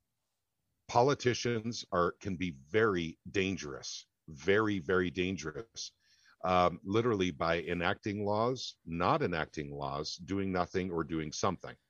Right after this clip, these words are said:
And they need to be tempered by the Constitution. This is exactly what our founding fathers wanted, but they don't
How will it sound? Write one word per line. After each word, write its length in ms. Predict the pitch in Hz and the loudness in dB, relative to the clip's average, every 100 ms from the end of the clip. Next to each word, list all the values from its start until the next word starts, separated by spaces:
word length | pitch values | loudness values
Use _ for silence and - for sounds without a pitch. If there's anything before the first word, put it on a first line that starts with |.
| _ _ _ - _ _ _ | _ _ _ -20 _ _ _
And 180 | 101 98 | -2 0
they 80 | 98 | 2
need 180 | 104 120 | 0 -2
to 60 | |
be 120 | 101 | -4
tempered 640 | 90 - 127 120 82 73 67 | -6 -2 0 0 0 -2 -2
by 100 | - | -2
the 100 | 82 | 0
Constitution. 840 | 85 90 85 - 85 - 90 80 67 _ _ | 0 0 -2 -4 -8 -6 -4 -6 -8 _ _
This 160 | 101 - | -4 -4
is 120 | 92 | -4
exactly 540 | 104 78 101 113 - | -6 0 2 2 0
what 140 | 98 95 | 0 2
our 80 | 85 | 2
founding 340 | 101 92 85 | 2 0 -2
fathers 380 | - 90 82 - | 0 0 0 -2
wanted, 360 | 90 76 - - _ _ _ _ - | -4 -4 -8 -18 _ _ _ _ -6
but 120 | - | -4
they 120 | 92 71 | -4 0
don't 340 | 110 104 117 | 4 4 2